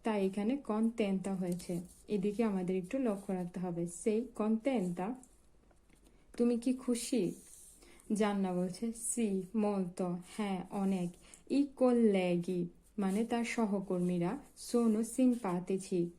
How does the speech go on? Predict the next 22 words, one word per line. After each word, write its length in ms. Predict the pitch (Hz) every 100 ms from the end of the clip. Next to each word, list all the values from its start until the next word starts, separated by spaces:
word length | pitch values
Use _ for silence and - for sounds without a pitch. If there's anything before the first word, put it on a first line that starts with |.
| - - - _ -
কল্লেগি 560 | 277 269 240 196 185 190
মানে 240 | 185 185
হচ্ছে 340 | 185 185 277
সহকর্মী। 760 | 269 220 196 190 180 175 208 285 - 196
জান্নার 420 | 175 196 185 202 226
সাথে 320 | 226 220 208
যারা 240 | 196 185
কাজ 300 | 180 175 175
করে, 340 | - 196 175 240 - - 240
"ই 80 | 254
কল্লেগি 760 | - 208 196 185 175 170 262
সোনো 360 | - 202 190 226
সিম্পাতিচি, 960 | - 254 240 185 175 185 185 - 175 170 - -
আমার 260 | 196 208 226
সহকর্মীরা 880 | - 208 196 190 180 180 180 254 -
অনেক 320 | 196 214 208
ভালো। 400 | - 180 175 170 - - -
ইল 200 | 226 247 202
ডিরেত্তোরে 1000 | 214 196 196 - - 185 165 165 240 349 - -
এ 120 | 240
জেন্টিলে 880 | 196 - 185 175 170 208 254 285 302
এ 80 | -